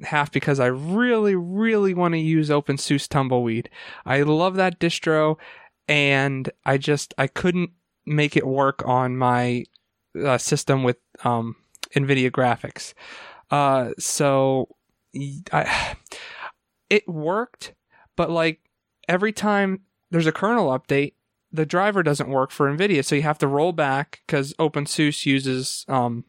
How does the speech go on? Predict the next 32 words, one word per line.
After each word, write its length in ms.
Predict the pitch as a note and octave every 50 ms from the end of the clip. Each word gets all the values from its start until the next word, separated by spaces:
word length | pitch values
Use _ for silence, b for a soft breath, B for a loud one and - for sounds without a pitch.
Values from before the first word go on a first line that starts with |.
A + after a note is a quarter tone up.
| _ _ -
Btrfs, 540 | - C#3 C#3 C3+ C3 C3 - C#3 C3+ C3 -
which 320 | - C#3 C3 - - - _ -
you 100 | D3 C#3+
can 160 | - D3 C3+
roll 180 | C3+ C#3 C3+ B2+
back 300 | C3+ C3 B2 B2 - D3
easily, 480 | D3 C#3 B2+ C3 A#2+ A2+ A#2 C3 - _ B B B B B B B B B B B B B -
and 520 | D3+ D#3 D3+ D3+ D3 C#3+ C#3+ C#3+ C#3+ C#3+ b b b b
you 60 | E3
have 100 | D#3+ -
to 60 | F3
just 180 | E3 F#3 - -
wait 300 | E3 F3+ G3 G#3 - -
there 160 | C3+ A#2 A2+
until 640 | A#2 C3 D3 - - F3 E3 F3 F3 F3+ F3+ F3+ b b b b b b _ _ -
NVIDIA 640 | - D#3 D#3 D#3 E3+ F#3+ G3 F3 D3 C#3 C3+ C3+ D3 _ b b b _ - _ _ _ _ _ _ -
updates 420 | - D#3+ D#3 - D#3+ D3+ D3+ - -
it 40 | D3+
for 160 | - D3+ C#3+
the 80 | C#3
kernel, 400 | C#3+ - - G#3+ G#3+ F3 C3+ B2
and 260 | - A#2+ C3 C#3 C#3 D3
then 260 | D#3+ E3+ F3+ F#3 F#3
you 120 | F3+ E3 D#3+
can 200 | - E3 D3 -
update 500 | C3+ C3+ - _ - - C3+ C3 B2+ A#2+
your 240 | B2+ B2 B2 B2
system, 560 | B2+ - - D#3 C#3+ - - - B2 A#2+ B2 - B B B B B B
and 180 | B C#3 C3+ C3+
then 120 | C3+ C3+
it'll 240 | C3+ B2+ B2 A2+ B2
work. 420 | D#3 G3 F3+ B2 G#2+ - - -